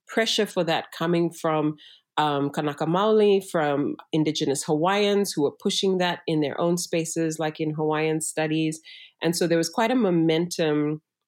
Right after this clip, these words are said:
in Indigenous studies around the region that then helped Pacific studies open up to Pacific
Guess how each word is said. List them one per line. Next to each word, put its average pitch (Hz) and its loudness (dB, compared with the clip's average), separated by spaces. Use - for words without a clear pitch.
in 160 2
Indigenous 175 2
studies 147 0
around 151 2
the 156 0
region 156 0
that 143 -4
then 160 2
helped - -4
Pacific 165 -4
studies 131 -4
open 156 0
up 143 -4
to 139 0
Pacific 160 -2